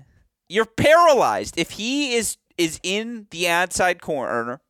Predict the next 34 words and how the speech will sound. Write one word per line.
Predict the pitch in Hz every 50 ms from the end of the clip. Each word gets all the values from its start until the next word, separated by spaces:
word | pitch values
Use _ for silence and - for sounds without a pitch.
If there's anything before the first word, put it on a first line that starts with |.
| - - _
on | 127 143 170 185
that | 190 185 175
ad | 175 170 160 160
side | - 196 165 160 -
corner, | - 165 135 110 104 101 95 92 92 - _ _ _ _ _ _ _ _ _ _ _
and | 117 117 117
he | 143 147 165
is | 160 135 127
loading | 123 120 131 139 143 156 160 156 147
on | 151 147 139
a | 135
forehand, | - - 135 127 113 110 113 101 95 90 - - _
you | - 113 131 139 135
are | 123 -
paralyzed. | - - 120 113 104 78 53 60 76 - - -
You | 180 226
saw | 214 - - 254 302 311
that. | 254 156 - - - - - _ _
The, | - 196 208 - 180
the | 170 196
most, | 196 214 233 254 - - - -
another | 165 185 190 214 214 220
notable | 202 180 185 190 185 170 190 170
moment, | 151 151 151 151 147 135 123 -
again, | 117 117 - 131 123
I | 113
believe | 101 120 117 127 131 127
it's | 113 - - -
third | - 135 127 123 -
set | - 147 123 - _
this | 107 107 -
happens, | 139 95 110 117 - 107 101 104 113
is | 104 104 -
where | 110 110 107 107